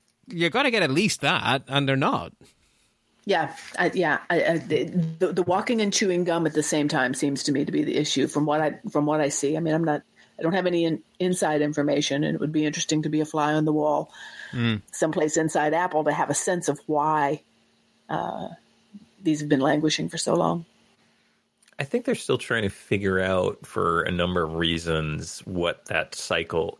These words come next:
Speaker 3: is from their consumer perspective.
Speaker 1: Yeah.
Speaker 3: Um,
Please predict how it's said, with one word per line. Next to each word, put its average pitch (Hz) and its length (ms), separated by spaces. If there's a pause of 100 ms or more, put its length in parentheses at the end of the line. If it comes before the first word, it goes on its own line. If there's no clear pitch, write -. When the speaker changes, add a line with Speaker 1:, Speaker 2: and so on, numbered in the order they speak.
Speaker 3:
is 92 640 (240)
from 117 360
their 113 240 (160)
consumer 117 500
perspective. 131 800 (460)
Speaker 1:
Yeah. 127 340 (140)
Speaker 3:
Um, 90 580